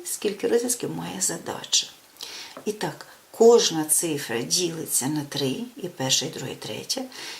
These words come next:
і сума перших двох цифр дорівнює третій цифрі. Які в нас цифри діляться на три?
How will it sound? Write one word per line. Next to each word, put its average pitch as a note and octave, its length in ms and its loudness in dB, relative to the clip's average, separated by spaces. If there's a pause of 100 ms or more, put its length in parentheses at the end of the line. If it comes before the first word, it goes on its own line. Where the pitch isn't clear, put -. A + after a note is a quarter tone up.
(100)
і G3+ 100 0
сума F#3+ 480 4
перших D#3 580 2
двох C4 260 0
цифр C#4+ 440 0
дорівнює D3 420 -2
третій C3 400 -4
цифрі. - 460 -4 (680)
Які A#3 260 6
в F4+ 80 2
нас E4 160 4
цифри D#4 360 2
діляться A#3+ 460 4
на F3 100 2
три? - 260 -4